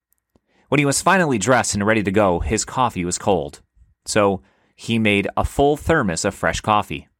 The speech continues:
and then he left. All those little things took a little time and made him a little late.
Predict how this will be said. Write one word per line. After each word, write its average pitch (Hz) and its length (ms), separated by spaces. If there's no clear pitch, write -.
and 117 180
then 95 540
he 90 180
left. 76 460
All 123 300
those 127 240
little 113 220
things 95 360
took - 160
a 104 60
little 110 420
time 98 560
and 98 160
made 92 200
him 117 160
a 113 40
little 120 480
late. 95 440